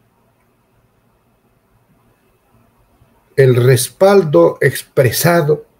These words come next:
sin ningún tipo de condicionamientos por el presidente Correa a la acción y gestión inmediata del presidente Noboa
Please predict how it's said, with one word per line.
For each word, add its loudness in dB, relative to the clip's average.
sin 0
ningún 2
tipo -6
de -2
condicionamientos -2
por 2
el 0
presidente -2
Correa -6
a 0
la -4
acción 0
y -4
gestión 0
inmediata -4
del -2
presidente -4
Noboa -2